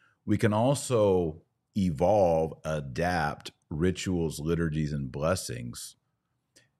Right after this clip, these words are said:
that are blessing realities that aren't matrimony, a sexual union between a man and a woman, but until sexual union amongst people who aren't that married there,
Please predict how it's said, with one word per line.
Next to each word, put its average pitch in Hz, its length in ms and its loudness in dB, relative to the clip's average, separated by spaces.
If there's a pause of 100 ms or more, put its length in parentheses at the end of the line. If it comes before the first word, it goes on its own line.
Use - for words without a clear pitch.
(1000)
that 87 580 0
are 87 140 4
blessing 98 440 2
realities 90 500 2
that 87 140 4
aren't 123 220 6
matrimony, 80 800 0 (360)
a 71 80 -8
sexual 87 480 -2
union 82 340 2
between 78 340 -2
a - 40 -4
man 73 240 -2
and 71 120 -6
a 65 40 -6
woman, 65 380 -6 (580)
but 92 120 2
until 98 260 4
sexual 104 540 0
union 95 340 2
amongst 87 320 0
people 85 260 0
who 82 220 2
aren't 113 380 -2
that - 140 -10
married 76 200 -2
there, 73 200 -2